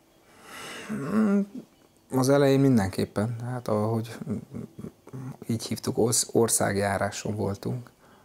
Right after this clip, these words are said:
Az azért, az tényleg megható volt, az a szeretet. Ö, és aztán végül is, ha mo-, ha most nézem, ebből a korszakból sok rossz után jött egy, egy olyan időszak, amire most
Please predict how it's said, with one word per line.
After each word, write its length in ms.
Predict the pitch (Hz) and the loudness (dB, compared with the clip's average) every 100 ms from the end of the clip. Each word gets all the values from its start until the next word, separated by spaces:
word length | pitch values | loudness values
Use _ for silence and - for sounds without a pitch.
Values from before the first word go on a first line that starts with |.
| _ _ _ | _ _ _
Az 120 | 123 110 | -6 -4
azért, 260 | 101 98 | -2 0
az 120 | 98 | -2
tényleg 320 | - 92 95 95 | -2 -2 0 -2
megható 420 | 92 92 90 92 | -4 -6 -4 -2
volt, 200 | 107 - | -2 -2
az 100 | 104 | -4
a 60 | 101 | 0
szeretet. 640 | - 104 104 - 123 - - - - - - - _ - | 0 -2 -2 -4 -6 -10 -20 -16 -12 -10 -10 -14 _ -6
Ö, 560 | 120 113 113 113 113 113 110 - _ _ _ _ _ | 0 2 4 4 4 2 -2 -18 _ _ _ _ _
és 180 | - 117 | -4 0
aztán 360 | 123 - 127 127 | 2 4 4 6
végül 320 | 131 131 127 | 6 8 6
is, 160 | 123 | 4
ha 120 | - 123 | 2 4
mo-, 280 | 123 127 | 4 2
ha 100 | - | 4
most 320 | 120 139 135 - | 4 6 4 4
nézem, 500 | 127 123 131 131 - _ _ | 4 4 4 2 -2 _ _
ebből 380 | - 113 123 123 | 0 2 4 4
a 100 | 113 | 4
korszakból 880 | - 113 - 113 110 107 110 110 113 - - - - - _ | 2 2 4 2 2 2 2 2 -4 -18 -20 -20 -20 -20 _
sok 320 | - 127 120 | 2 2 4
rossz 280 | 120 113 - | 4 4 2
után 480 | 104 113 110 113 101 - | 2 4 4 2 0 -2
jött 360 | 120 113 - | 0 0 0
egy, 300 | 104 104 104 - | 0 2 0 -2
egy 180 | 101 107 | 0 2
olyan 200 | 104 101 | 4 4
időszak, 460 | 104 104 - 101 | 2 2 0 0
amire 300 | 104 107 104 | 0 2 2
most 320 | 107 104 - | 0 0 -4